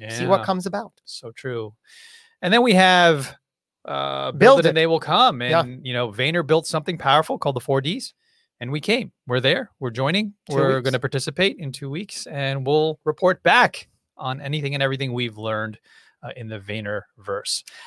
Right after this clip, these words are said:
Speaker 2: And then we had Have You Ever?
Speaker 1: Have you ever used TikTok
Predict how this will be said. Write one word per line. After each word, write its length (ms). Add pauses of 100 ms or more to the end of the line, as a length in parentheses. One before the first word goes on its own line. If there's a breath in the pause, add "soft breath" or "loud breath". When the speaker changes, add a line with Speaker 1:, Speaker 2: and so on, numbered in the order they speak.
(340 loud breath)
Speaker 2:
And 200
then 120
we 100
had 140
Have 260
You 140
Ever? 320
Speaker 1:
Have 120
you 80
ever 120
used 320
TikTok 640